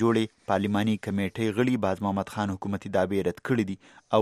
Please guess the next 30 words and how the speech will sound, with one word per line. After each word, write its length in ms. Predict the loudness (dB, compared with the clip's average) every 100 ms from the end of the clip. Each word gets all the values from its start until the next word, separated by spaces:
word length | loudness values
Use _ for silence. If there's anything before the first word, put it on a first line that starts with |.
| 4
ویلي 260 | 2 2 0
دوی 100 | -2 -4
په 80 | -4
خپله 240 | 2 2 2
د 100 | 0 0
عربونو 320 | 2 2 4 6
ډالره 300 | 6 6 4
دغه 220 | 2 0
منصوبو 480 | -2 -6 0 4 4
د 580 | 0 -18 -20 -2 0 4
بېلابېلو 540 | 4 4 4 4 4
ځایونو 240 | 2 0 0
دورې 220 | 2 2 2
کړې 140 | -2 -2
دي، 80 | -2 -8 -16 -20 _
خو 200 | 0 0 0 _ 2 2
دا 80 |
چې 200 | 2 -4 -6 -8 _ -6 0
دوی 120 | 0 2
په 100 | 0
یو 80 | 2
ځای 180 | 2 0
کې 100 | -2 -2 0
هم 180 | 2
د 140 | 0 0
کوټې 220 | -2 0 4
او 160 | 4 4
ګوادر 440 | 4 4 4 0 0
ترمنځ 500 | -2 0 0 2 0 2
سړک 260 | 0 2